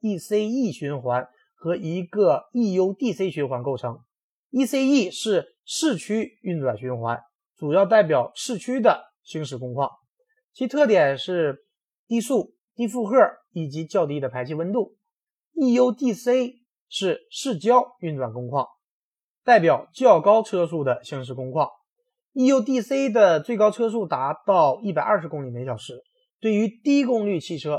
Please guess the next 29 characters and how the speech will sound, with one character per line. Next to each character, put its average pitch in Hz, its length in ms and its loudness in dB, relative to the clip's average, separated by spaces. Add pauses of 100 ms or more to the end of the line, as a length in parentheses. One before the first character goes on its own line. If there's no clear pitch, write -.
(120)
，E 202 100 -2
U 185 120 0
D 190 160 -6
C 175 180 -4
的 151 140 0
最 175 160 -8
高 156 140 2
车 180 220 -4
速 180 260 -4 (220)
调 151 180 0
整 139 160 -2
为 131 160 -2
九 131 220 -16
十 151 100 -10
公 226 100 -4
里 185 80 -4
每 127 140 -8
小 120 140 -12
时。 - 200 -20 (560)
实 - 200 -4
验 269 180 6
时 151 300 -2 (320)
，O 240 240 4
一 226 220 0
和 175 220 0
O 247 480 2
二 240 220 6
标 175 240 2
准 139 300 -6